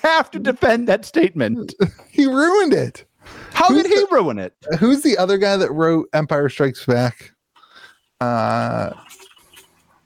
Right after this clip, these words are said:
Speaker 2: the guy who wrote that one,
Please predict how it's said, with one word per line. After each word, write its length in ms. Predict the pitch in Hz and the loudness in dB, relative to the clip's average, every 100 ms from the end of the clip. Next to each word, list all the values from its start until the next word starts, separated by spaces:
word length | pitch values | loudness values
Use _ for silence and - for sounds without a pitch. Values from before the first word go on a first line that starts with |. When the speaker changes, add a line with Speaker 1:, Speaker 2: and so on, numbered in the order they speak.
| _ _ _ _ _ _ _ _ _ _ _ _ _ _ _ - | _ _ _ _ _ _ _ _ _ _ _ _ _ _ _ -6
Speaker 2:
the 60 | |
guy 220 | 135 135 147 | -2 0 0
who 120 | 143 | 2
wrote 220 | 127 113 | 2 2
that 200 | 110 76 | -2 -2
one, 300 | 87 92 | -6 -6